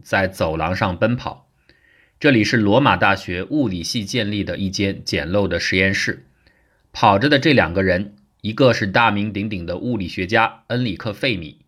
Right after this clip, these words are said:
另一位是他的学生爱德华多·阿马尔迪。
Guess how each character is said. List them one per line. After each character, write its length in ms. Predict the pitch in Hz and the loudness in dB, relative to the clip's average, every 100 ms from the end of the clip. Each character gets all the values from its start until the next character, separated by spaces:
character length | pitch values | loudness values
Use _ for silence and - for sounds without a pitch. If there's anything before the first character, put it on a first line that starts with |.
| _ _ _ | _ _ _
另 240 | 135 139 | 2 2
一 80 | 95 | 2
位 200 | 98 87 | 0 -2
是 140 | - | -4
他 160 | 92 98 | -4 -2
的 80 | 92 | -2
学 220 | - 85 | -4 -6
生 320 | 92 113 - _ | -2 -4 -4 _
爱 160 | 113 101 | 0 0
德 80 | 95 | 0
华 220 | 87 87 | -2 -2
多· 240 | 107 110 | -2 -4
阿 140 | - 104 | -2 -2
马 100 | 95 | 0
尔 160 | 80 | -4
迪。 320 | 69 80 95 | -6 -10 -10